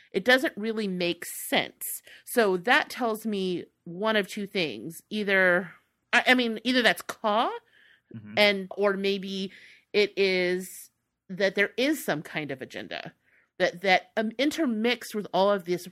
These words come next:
Speaker 1: really disgusting, like, worst part of the internet content that she's getting. She also gets this, you know, interaction between these two young lovers, like, this very pure, loving first love kind of thing. So I don't know. What do you think?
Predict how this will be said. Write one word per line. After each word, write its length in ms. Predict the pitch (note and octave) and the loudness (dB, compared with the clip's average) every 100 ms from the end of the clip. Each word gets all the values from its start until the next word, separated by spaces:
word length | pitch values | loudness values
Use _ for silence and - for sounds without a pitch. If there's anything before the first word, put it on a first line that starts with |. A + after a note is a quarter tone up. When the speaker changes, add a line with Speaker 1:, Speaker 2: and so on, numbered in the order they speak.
| F3+ | -12
Speaker 1:
really 380 | F3+ B3 A3 | -6 -4 -2
disgusting, 1120 | A3+ F#3+ - - - D#3 G3 - F#3 F3 E3+ D3+ | -2 -4 -6 -8 -2 -2 -2 -4 -2 -2 -4 -4
like, 240 | D3 - | -6 -8
worst 400 | D#3 F3 F3+ - | -6 -2 -2 0
part 220 | G#3+ F3+ | 0 0
of 80 | F3 | 0
the 80 | F3 | -4
internet 480 | - E3+ F3 E3 - | -4 -2 0 -2 -4
content 520 | - D#3 F3 D3 - | -10 -10 -8 -10 -8
that 140 | - | -10
she's 240 | - D#3 D3+ | -8 -14 -10
getting. 380 | C#3+ G2+ D3 F3+ - - - | -8 -6 -8 -10 -18 -20 -18
She 200 | - A#3+ - | -8 -6 2
also 320 | G#3 A3+ A#3+ | 2 4 0
gets 300 | G3 F#3+ - | 0 -2 -2
this, 320 | F#3 F3 - _ _ _ _ _ _ | -6 -6 -12 _ _ _ _ _ _
you 80 | F3 | -6
know, 280 | D3+ C#3+ F#3+ - _ - | -4 -6 -8 -14 _ -2
interaction 600 | F#3+ G3 F#3 - G#3+ E3+ | 0 2 2 2 -2 -2
between 260 | E3+ F#3+ | -4 -4
these 160 | E3+ E3+ | -6 -6
two 140 | - F#3 | -6 -4
young 240 | E3+ D#3+ | -2 -2
lovers, 400 | D#3+ F3 G2 G#2+ | -2 -4 -4 -6
like, 180 | D3+ C#3+ | -8 -8
this 140 | D#3 | -8
very 180 | D3+ D#3+ | -6 -6
pure, 360 | D3+ - E3+ D#3+ | -6 -4 -2 -2
loving 600 | C#3+ D#3 D#3+ D3+ D3 D3+ - _ _ | -2 -4 -4 -6 -6 -10 -14 _ _
first 280 | F3 E3 - | -4 -4 -2
love 340 | D#3+ D#3+ C#3+ | 0 0 -2
kind 220 | - D3+ | -8 -10
of 80 | - | -10
thing. 200 | A#2+ D2 | -10 -12
So 140 | - - | -10 4
I 80 | C4 | 8
don't 80 | B3 | 8
know. 80 | |
What 160 | D#3 C4+ | 4 0
do 80 | C4+ | 0
you 60 | |
think? 180 | A#3+ - | -2 -10